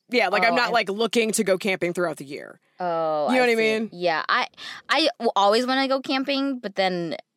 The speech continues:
Speaker 2: if, I might as well combine the best of both worlds, which is to camp and also do a music festival.
Speaker 1: Yeah.
Speaker 2: Because there's something really,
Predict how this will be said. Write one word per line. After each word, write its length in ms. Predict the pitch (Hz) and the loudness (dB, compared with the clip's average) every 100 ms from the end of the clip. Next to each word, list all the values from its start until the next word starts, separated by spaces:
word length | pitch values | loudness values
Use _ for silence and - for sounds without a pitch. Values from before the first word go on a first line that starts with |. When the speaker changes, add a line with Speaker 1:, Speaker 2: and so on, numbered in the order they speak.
| - | -10
Speaker 2:
if, 420 | - 185 170 - - _ _ - | 0 0 0 -6 -20 _ _ -8
I 220 | - 185 160 | -2 0 0
might 180 | 190 | 0
as 80 | 185 | 0
well 100 | 180 | 0
combine 380 | 175 190 147 165 | -2 -2 -2 -2
the 80 | 160 | -2
best 260 | 147 147 | -4 -6
of 80 | - | -8
both 220 | 151 156 | -8 -8
worlds, 460 | 156 160 175 196 - _ _ _ | -4 -2 -2 -6 -14 _ _ _
which 160 | 170 | -10
is 100 | 165 | -10
to 100 | - | -10
camp 340 | - 185 156 170 | -8 -6 -6 -6
and 200 | 170 165 | -6 -4
also 200 | 165 185 | -4 -4
do 100 | 185 | -4
a 40 | |
music 300 | 185 185 196 | -6 -8 -12
festival. 480 | - 185 190 190 190 | -12 -12 -12 -10 -6
Speaker 1:
Yeah. 400 | 208 190 151 113 | 0 0 2 -2
Speaker 2:
Because 460 | 180 196 208 180 - - - | -4 -2 0 -2 -4 -18 -12
there's 120 | 208 | -6
something 260 | 226 226 208 | -4 -4 -2
really, 180 | 202 | -2